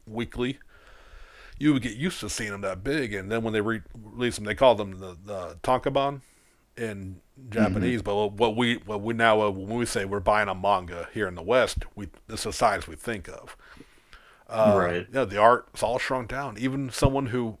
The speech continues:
Speaker 1: as, like, Oda, Oda's, I wouldn't say his, his drawings are, they're not, it's not that they're, they're not detailed, but they're, it's not as, you know,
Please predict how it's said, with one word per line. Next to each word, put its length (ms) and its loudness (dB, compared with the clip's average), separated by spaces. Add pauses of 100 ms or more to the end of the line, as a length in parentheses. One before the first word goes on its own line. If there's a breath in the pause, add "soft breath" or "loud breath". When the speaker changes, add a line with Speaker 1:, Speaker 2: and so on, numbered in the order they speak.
Speaker 1:
as, 320 0 (1300 soft breath)
like, 220 2
Oda, 360 8 (420)
Oda's, 440 2
I 100 2
wouldn't 260 2
say 220 0
his, 320 -2
his 260 -8
drawings 480 -2
are, 340 -8
they're 160 -8
not, 180 -6
it's 120 -12
not 140 2
that 60 -6
they're, 140 -6 (520)
they're 140 -2
not 320 6
detailed, 480 -2
but 100 -6
they're, 180 -8 (100)
it's 180 -4
not 240 4
as, 240 -6
you 120 -8
know, 240 -10